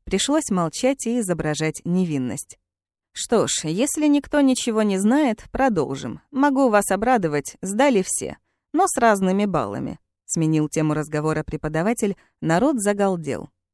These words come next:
Нам рассказали об ошибках, почему и кому снизились баллы,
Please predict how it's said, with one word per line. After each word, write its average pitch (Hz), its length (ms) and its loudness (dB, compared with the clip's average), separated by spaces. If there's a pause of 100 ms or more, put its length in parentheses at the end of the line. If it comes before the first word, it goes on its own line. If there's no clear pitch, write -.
(320)
Нам 277 200 6
рассказали 208 520 0
об 160 160 0
ошибках, 214 580 -4
почему 247 400 0
и 254 60 2
кому 165 300 -2
снизились 156 580 -2
баллы, 240 380 0